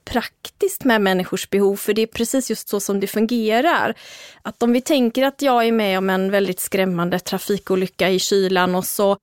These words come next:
klarar jag mig fysiskt oskadd, men det kanske är en väldigt skrämmande händelse och jag får stå ute i kylan ett bra tag.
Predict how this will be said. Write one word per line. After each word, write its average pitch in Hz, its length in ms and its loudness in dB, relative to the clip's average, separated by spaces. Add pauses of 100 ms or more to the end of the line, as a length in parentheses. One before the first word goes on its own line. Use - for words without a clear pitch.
(160)
klarar 294 260 2
jag 247 160 2
mig 196 100 0
fysiskt - 520 -6
oskadd, 196 560 0
men 190 180 2
det 208 60 -2
kanske 202 320 -2
är 196 80 2
en 190 100 0
väldigt 180 360 0
skrämmande 185 580 0
händelse 196 720 2
och 285 140 4
jag 247 120 2
får 240 140 -4
stå 247 260 0
ute 226 180 -2
i 196 40 -4
kylan 180 520 -2 (300)
ett - 200 -6
bra 180 260 4
tag. - 380 -4